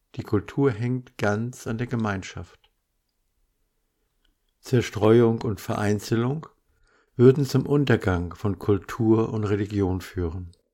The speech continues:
Mit der Schrift hat eine neue Generation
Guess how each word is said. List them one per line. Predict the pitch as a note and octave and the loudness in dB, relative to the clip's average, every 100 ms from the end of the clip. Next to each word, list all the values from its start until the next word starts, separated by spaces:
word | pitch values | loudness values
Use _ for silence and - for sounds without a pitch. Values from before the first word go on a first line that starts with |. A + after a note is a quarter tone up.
| _ _ _ _ _ _ _ _ _ _ _ _ _ | _ _ _ _ _ _ _ _ _ _ _ _ _
Mit | G#2+ D3+ E3 - - - | 2 2 2 -10 -8 -4
der | F#2 | -2
Schrift | F2 - A#2+ - - - - _ _ _ _ _ | -2 0 -2 -2 -6 -20 -20 _ _ _ _ _
hat | A2 | -4
eine | A2+ G#2 | 0 2
neue | G2+ G2 A2 A#2+ | 2 4 6 4
Generation | B2 A2 G2+ G2+ - - A2+ B2 B2 | 4 2 0 -2 -4 -2 0 -2 -6